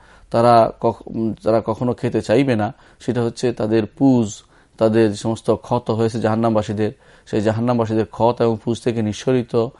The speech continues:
যে পানি, যে, এ, যে সমস্ত পানি বের হয় সাধারণত কোনো পুজ পচে গেলে কোনো জায়গা, সেরকম পানি, সেটা তাদের খাবার হিসাবে, কে-, তাদের পানীয় হিসাবে সেটা যোগ হবে। আল্লাহ আমাদেরকে হেফাজত করুন। তিন নম্বর যে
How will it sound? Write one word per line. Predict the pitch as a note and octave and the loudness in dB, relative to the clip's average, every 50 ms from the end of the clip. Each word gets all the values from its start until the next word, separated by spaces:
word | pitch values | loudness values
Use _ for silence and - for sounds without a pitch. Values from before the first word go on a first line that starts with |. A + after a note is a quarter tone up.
| - - - _ - | -20 -20 -20 _ -8
যে | A2+ A2 A2 G#2+ | -2 0 0 0
পানি, | G#2 - A2+ A2 A2+ A#2+ A#2 A2+ A2 A2+ _ _ _ _ _ - A#2 | 2 2 2 2 2 0 -2 -2 -4 -8 _ _ _ _ _ -8 -6
যে, | G#2 G#2+ A2+ A2+ A2 G#2+ G#2 - - - | 0 2 2 4 4 4 2 0 -2 -4
এ, | - A2 A2 G#2+ G#2 G#2 - - _ - - - G1+ G1+ B1+ E2 | -2 0 2 2 2 0 -2 -6 _ -20 -16 -14 -12 -8 -8 -6
যে | F#2+ A2 A2 | -4 -4 -4
সমস্ত | G#2 - A2+ A2+ A2+ - - A#2+ | -4 -2 -4 -6 -6 -4 -4 -4
পানি | G2 - G#2+ G#2+ A2+ G#2 | 0 0 0 0 0 0
বের | G#2 A#2 A#2+ | 0 0 2
হয় | A#2+ A2 | 0 0
সাধারণত | G#2 A2 G#2+ G#2+ G#2+ G#2 - | -2 -2 -2 -2 -2 -4 -8
কোনো | A2 - G#2+ G#2+ | -8 -6 -4 -6
পুজ | G2+ - - B2 G#2+ - - - | -4 -4 -4 -4 -4 -4 -10 -8
পচে | - A#2 - - B2 | -6 -6 -2 0 0
গেলে | A2+ A2+ G#2+ G#2+ | 2 2 0 0
কোনো | G#2+ G#2+ G#2+ | -2 -2 -2
জায়গা, | G2+ G#2+ G#2 G2+ G#2 A#2+ - _ - - _ _ - | 0 0 0 -2 -4 -6 -10 _ -20 -20 _ _ 4
সেরকম | C3 C3+ B2 A2 - B2 A#2 A2 G2+ | 4 4 4 4 0 -2 -2 -2 -2
পানি, | - A#2 A2 A2+ A#2 A2+ G#2 | 0 0 0 0 0 -4 -4
সেটা | - - A#2+ C#3 C3+ | -4 -4 0 0 0
তাদের | A#2 G#2+ G#2 A2 G#2+ G#2 | 0 0 -2 -2 -2 -4
খাবার | - - G#2+ G2+ G2+ G2+ G2+ | -4 -6 -4 -2 -2 -2 -4
হিসাবে, | G#2 G#2+ A#2 A#2 A2+ G#2 G#2+ G#2+ G#2+ G#2 - _ _ - - _ _ - | -6 -10 -4 -4 -2 0 0 0 -2 -4 -6 _ _ -20 -20 _ _ -4
কে-, | - A2+ G#2 F#2+ - - | -2 0 0 0 -2 -4
তাদের | - A2+ A2 G#2+ A2 G#2 | -2 -2 0 2 2 0
পানীয় | - A#2 A2 G#2+ G#2+ G#2+ G#2+ | 2 0 -2 0 0 -2 -2
হিসাবে | G#2+ - A2+ G#2 G#2 G#2 | -2 -2 -4 -4 -4 -4
সেটা | G2 G#2+ F#2+ A2 G#2 G#2 G#2 | -6 -6 -4 -2 -2 -2 -2
যোগ | G2+ A2+ G#2+ G2+ | -2 -4 -4 -4
হবে। | F#2+ G#2 G#2 G2+ G2+ - _ _ _ - - - - | -2 -4 -4 -4 -4 -8 _ _ _ -20 -20 -16 -6
আল্লাহ | - B2 B2+ C3 A#2+ | -4 0 2 2 2
আমাদেরকে | G#2+ A2 G#2+ A2+ A2 - A#2 | 2 0 -2 -2 -2 -2 -2
হেফাজত | A2 G2+ G#2 G#2 G#2 G2 - - | -2 -2 -2 -2 -4 -4 -8 -6
করুন। | - G#2 G2+ G2 G2 _ _ _ - - _ _ - | -4 -4 -4 -4 -8 _ _ _ -20 -20 _ _ -4
তিন | D#3+ F3 E3+ F3 F#3 | -2 -2 0 0 0
নম্বর | F#3 F3+ F3+ C#3+ | 0 0 -2 0
যে | C3 C#3 C3+ B2 A#2 A2+ | 2 2 4 4 4 2